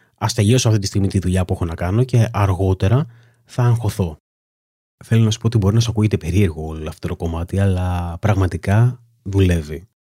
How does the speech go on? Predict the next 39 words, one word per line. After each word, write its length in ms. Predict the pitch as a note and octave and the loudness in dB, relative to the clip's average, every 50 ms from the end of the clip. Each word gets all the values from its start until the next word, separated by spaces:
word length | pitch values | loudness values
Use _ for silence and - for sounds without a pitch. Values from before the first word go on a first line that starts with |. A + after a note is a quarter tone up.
| _ _ _ _ _ _ _ | _ _ _ _ _ _ _
Τώρα, 240 | - A2+ G#2+ F2+ E2 | 0 0 0 2 0
το 100 | E2 F2+ | -2 -4
τελευταίο 420 | F2 - F2 E2 E2 - - A#2 | -2 0 0 0 -2 0 0 0
πράγμα 560 | A#2 A#2 A#2 B2+ A#2+ G#2 E2+ D#2 D#2+ D#2+ E2 - | 2 2 2 2 2 0 -2 -2 -6 -12 -14 -14
που 120 | - - F#2+ | -8 -8 -2
θέλω 200 | - A#2 A2 G2 | 0 2 2 2
να 160 | F2+ E2 E2 | 2 0 -2
πω 140 | - F2 E2+ | -4 -6 -6
και 120 | - - | -4 -6
το 120 | - - F2 F2 E2+ E2 D#2+ C#2+ B1 B1 | -4 -4 -4 -4 -4 -6 -8 -10 -10 -12
οποίο 200 | - - - A2+ | -10 -2 2 2
είναι 100 | A2+ A#2 | 2 2
το 100 | A#2 A2+ | 0 -2
προ-, 260 | A#2 - B2 A#2 - - | -2 -2 -2 -2 -2 -6
πιο 180 | - - C3+ | -2 -2 -2
προφανές, 680 | B2+ - B2+ A#2+ - - D#2+ D#2 D#2 D2 D2 D2+ - - _ _ _ _ _ _ _ _ _ _ | 2 2 0 0 0 -4 -8 -8 -8 -10 -12 -12 -14 -18 _ _ _ _ _ _ _ _ _ _
είναι 320 | - A2+ A#2 B2 B2+ C3 C3 | -2 2 2 2 4 2 2
ότι 180 | B2 A#2 - | 0 0 -2
θα 160 | A2+ - F#2+ - | -4 -4 -4 -6
πρέπει 360 | - G2 A2 A#2 A#2 C3 B2+ | -2 0 0 0 2 2 2
να 500 | B2 G#2+ F#2 E2+ E2+ E2+ E2+ F2 D#2+ D#2+ - - - | 2 2 0 -2 -4 -8 -10 -12 -14 -14 -12 -2 0
μάθεις 680 | A2 G2+ F#2+ G2 G#2 A2+ A2+ A#2 - - E2+ - - | 2 2 4 4 4 4 2 0 -2 -8 -8 -6 -6
εισαγωγικά 560 | F2+ - F2+ E2 E2+ E2 D#2+ E2 - G2+ A2 | -6 -6 -6 -6 -6 -8 -8 -6 -2 0 2
να 120 | A#2+ A#2+ | 4 4
αναπνέεις. 720 | A#2 G#2+ F#2 D#2+ - - G2 F#2 F2 D#2+ D2+ D2+ - - _ _ _ _ _ _ _ _ _ - | 4 2 2 -2 -2 0 0 0 0 -2 -4 -8 -14 -18 _ _ _ _ _ _ _ _ _ -4
Και 120 | - A#2+ | 0 0
είναι 120 | B2 B2 | 2 2
πάρα 240 | A#2 - A#2 B2 C#3 | 2 0 0 0 0
πολύ 160 | B2+ - F2+ | 0 -2 -2
σημαντικό, 440 | - - F2 E2 D#2+ - - E2+ E2 | -4 -4 -4 -4 -6 -6 -6 -6 -8
γιατί 560 | D#2 E2+ E2 - - G2 G2+ G2+ F#2+ - - _ _ | -6 -8 -10 -8 -6 -6 -4 -4 -6 -8 -10 _ _
άνθρωποι 560 | - A2 B2+ C#3 C3+ - A#2+ G2 G2 - F2+ F2 | -2 2 2 2 2 2 -2 -2 -2 -4 -6 -6
οι 60 | E2+ | -4
οποίοι 280 | E2+ E2+ - A2+ A#2+ | -6 -4 0 2 4
αγχώνονται 680 | A#2+ A2 F#2+ - - - F#2 F2+ F2 E2 E2 D#2+ F2 F#2 | 4 4 2 0 -2 -2 -2 -2 -2 -4 -6 -6 -6 -4
ή 220 | F#2+ G2+ G#2+ G#2+ | -2 0 0 0
έχουν 360 | G2+ G#2+ - - A2+ F#2+ F2+ | 0 0 0 0 0 0 2
κρίση 260 | - - A2+ A#2 A#2 | 0 0 0 0 2
πανικού, 440 | - G#2+ F#2 E2+ E2 - F2 E2+ F2+ | 2 2 2 2 0 -4 -6 -6 -6